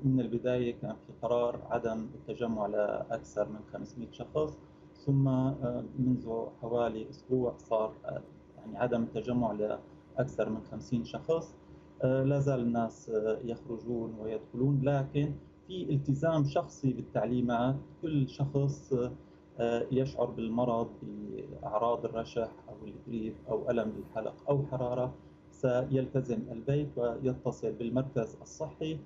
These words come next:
ومن خلال المركز الصحي هناك، آه، عامل صحي، آه، يأخذ منه المعلومات وينصحه إما بالبقاء أو بالذهاب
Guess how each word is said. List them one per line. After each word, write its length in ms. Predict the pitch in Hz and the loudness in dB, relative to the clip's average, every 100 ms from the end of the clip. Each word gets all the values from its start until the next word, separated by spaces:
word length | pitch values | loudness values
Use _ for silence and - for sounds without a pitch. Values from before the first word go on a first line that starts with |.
| - - - | -16 -20 -2
ومن 840 | 131 139 139 139 135 127 143 135 139 | 2 4 4 2 -2 -4 2 2 2
خلال 280 | 147 151 135 | 2 4 4
المركز 300 | 135 139 139 | 4 4 0
الصحي 540 | 127 - 139 139 143 143 - - - | -4 -4 -4 0 0 0 -8 -20 0
هناك، 340 | 131 135 131 131 - | 2 4 2 -2 -2
آه، 1040 | 123 120 120 - 120 117 113 113 110 107 104 - - - - - - | 0 0 -2 -6 -6 -2 -2 0 -2 -4 -10 -18 -6 -6 -6 -10 -12
عامل 540 | - - 139 131 117 104 | -10 0 4 4 2 0
صحي، 580 | - 139 - 143 147 139 | -2 -2 2 4 4 2
آه، 200 | 120 123 135 | 0 0 2
يأخذ 420 | 143 139 139 120 - - - | 2 2 0 -2 -4 -20 0
منه 500 | 139 147 131 139 139 135 | 2 4 4 4 2 2
المعلومات 800 | 123 127 120 127 123 131 139 139 135 135 135 139 - - - - - - | 2 4 4 4 4 4 4 2 2 2 2 0 -4 -16 -20 -20 -20 0
وينصحه 600 | 135 131 151 139 127 127 160 | 2 4 2 2 2 2 2
إما 180 | 160 143 | 4 4
بالبقاء 600 | 135 131 - 156 170 - 156 | 4 2 2 2 2 0 2
أو 160 | 170 | 2
بالذهاب 760 | 147 143 - 127 135 151 147 | 4 4 4 2 4 4 2